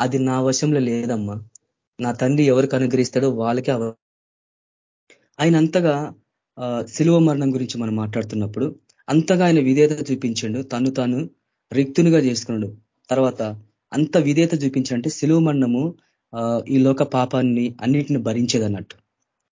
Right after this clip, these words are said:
కాబట్టి తర్వాత చివరిదిగా తన్ను తాను తగ్గించుకోవటం. కాబట్టి తగ్గింపు జీవితం అనేది చాలా ప్రాముఖ్యమైనది క్రైస్తవ జీవితంలో. ఎందుకంటే రాబోయే దినాల్లో నిన్ను రెచ్చగొడతారు మనుషులు,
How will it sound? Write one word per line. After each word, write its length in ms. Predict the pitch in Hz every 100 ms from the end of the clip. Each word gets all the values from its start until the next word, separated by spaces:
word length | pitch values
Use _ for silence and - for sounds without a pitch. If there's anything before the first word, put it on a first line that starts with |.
| _ -
కాబట్టి 240 | 156 151
తర్వాత 320 | 143 147 151
చివరిదిగా 720 | 156 - 160 170 151 123 139 165 - _ -
తన్ను 200 | 139 175
తాను 220 | 165 165
తగ్గించుకోవటం. 800 | 165 131 123 151 143 123 107 95 - _ _ _ _ _ -
కాబట్టి 440 | 135 139 170 180 - _ _ 135
తగ్గింపు 360 | 131 170 165
జీవితం 400 | 147 139 139 131
అనేది 260 | 123 123 135 123
చాలా 160 | 117
ప్రాముఖ్యమైనది 680 | 113 117 120 113 117 117 120
క్రైస్తవ 400 | 117 113 113 113
జీవితంలో. 520 | 104 104 107 98 90 - _ _ _ -
ఎందుకంటే 640 | 127 147 139 131 143 190 - _ _ _ -
రాబోయే 360 | 120 143 160
దినాల్లో 540 | 151 135 120 117 123 147 _
నిన్ను 160 | 131 135
రెచ్చగొడతారు 580 | 123 120 170 165 151 131
మనుషులు, 460 | 117 113 110 95